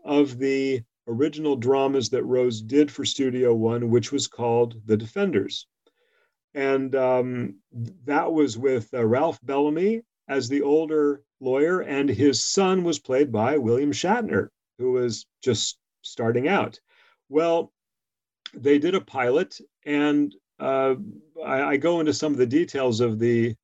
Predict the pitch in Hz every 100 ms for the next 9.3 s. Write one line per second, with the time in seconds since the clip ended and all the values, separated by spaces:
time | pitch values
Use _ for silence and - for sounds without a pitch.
0 | _ _ _ 117 117 113 120 120 117 185
1 | 160 131 - 165 160 113 135 131 113 117
2 | 120 127 147 156 139 127 117 127 123 113
3 | - 185 185 139 120 120 127 127 117 117
4 | 214 175 175 165 151 156 147 - 180 156
5 | 131 123 - - 135 123 127 113 - 135
6 | 147 160 - 139 135 139 143 - - 160
7 | 160 - 185 139 107 127 - - _ _
8 | - 147 131 120 135 151 151 147 - 135
9 | 135 131